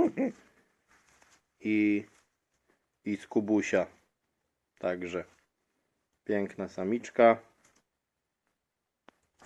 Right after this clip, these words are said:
No, także gołąbki będą wysyłane. Dziękuję za uwagę i zapraszam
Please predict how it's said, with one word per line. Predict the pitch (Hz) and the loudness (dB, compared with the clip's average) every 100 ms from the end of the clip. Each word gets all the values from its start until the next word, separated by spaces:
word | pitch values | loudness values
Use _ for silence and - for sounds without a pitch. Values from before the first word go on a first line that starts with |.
| - - _ _ - | -20 -20 _ _ 0
No, | 143 107 - | 0 0 0
także | 127 117 110 | 0 0 0
gołąbki | 110 113 113 - 110 | 2 4 2 0 -2
będą | 110 107 101 | 0 0 0
wysyłane. | 101 - 101 110 113 110 107 98 - - - - - 110 | -2 -4 2 4 4 2 2 0 0 -6 -6 -10 -14 0
Dziękuję | 120 117 127 117 113 110 - - - - 123 | 2 4 4 6 4 -2 -12 -14 -14 -12 -6
za | 110 110 | 2 4
uwagę | 98 113 120 113 104 | 4 4 4 2 2
i | 147 | 4
zapraszam | 143 113 113 107 110 98 | 6 6 4 2 2 0